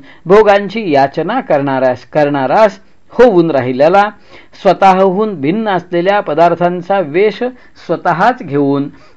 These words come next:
आपल्या संकेतानेच एका क्षणात द्वित्वाला प्राप्त झाल्यासारखा होणारा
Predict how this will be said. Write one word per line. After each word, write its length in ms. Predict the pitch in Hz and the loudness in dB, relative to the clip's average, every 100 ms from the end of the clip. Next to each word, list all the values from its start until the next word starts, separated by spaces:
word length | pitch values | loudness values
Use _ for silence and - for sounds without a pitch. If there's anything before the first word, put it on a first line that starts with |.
| - 156 | -6 0
आपल्या 460 | 160 160 196 208 | 0 0 -2 -2
संकेतानेच 920 | 202 156 151 185 180 185 190 254 262 202 - | -2 -6 -4 -6 -2 -2 -2 -4 -4 -8 -10
एका 280 | 160 214 214 | -6 -4 -4
क्षणात 440 | - 175 170 185 180 - | -6 -6 -2 -4 -6 -16
द्वित्वाला 800 | 127 127 233 - 214 190 196 202 | -14 -6 -8 -6 0 0 2 -2
प्राप्त 380 | 202 160 156 175 | 0 -2 -2 -6
झाल्यासारखा 760 | 147 147 151 147 147 - 147 131 | -4 -2 -2 -4 -6 -6 -6 -4
होणारा 640 | 165 220 175 120 151 | -2 0 0 0 0